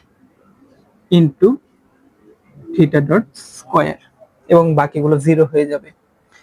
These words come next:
এখানে এই দুই এবং এই দুই কাটাকাটি হলে আমাদের অবশিষ্ট থাকবে d by dt এম এল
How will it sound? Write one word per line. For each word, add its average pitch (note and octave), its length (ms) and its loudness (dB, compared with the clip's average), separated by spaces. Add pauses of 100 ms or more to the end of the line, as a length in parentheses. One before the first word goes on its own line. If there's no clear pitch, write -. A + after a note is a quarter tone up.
(280)
এখানে G#3+ 340 4 (240)
এই F#3 80 6 (120)
দুই A3 140 4 (140)
এবং D#3 160 0 (200)
এই D#3 120 2
দুই D#3 180 0
কাটাকাটি D3 480 -2
হলে F#3 180 -10 (340)
আমাদের D3 240 2 (100)
অবশিষ্ট D3+ 320 -2 (140)
থাকবে F#3 240 0 (840)
d D3+ 180 2 (380)
by D3 180 4 (200)
dt D3 280 -2 (1600)
এম E3 100 4 (840)
এল F#3+ 100 6